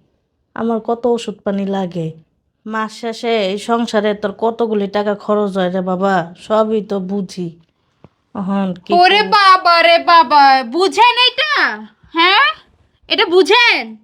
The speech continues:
Speaker 1: বুঝি
Speaker 2: বুঝলে
Speaker 1: বাবা।
Speaker 2: তো এতগুলা মানুষ আমাদের কাঁধের উপর বসে খাইতেন না, বুঝছেন? কি সমস্যা তোমার?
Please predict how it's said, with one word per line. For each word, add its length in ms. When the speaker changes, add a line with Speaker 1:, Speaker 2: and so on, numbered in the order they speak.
Speaker 1:
বুঝি 280
Speaker 2:
বুঝলে 460
Speaker 1:
বাবা। 60
Speaker 2:
তো 300
এতগুলা 500
মানুষ 520
আমাদের 320
কাঁধের 300
উপর 140
বসে 240
খাইতেন 420
না, 220
বুঝছেন? 720
কি 120
সমস্যা 400
তোমার? 320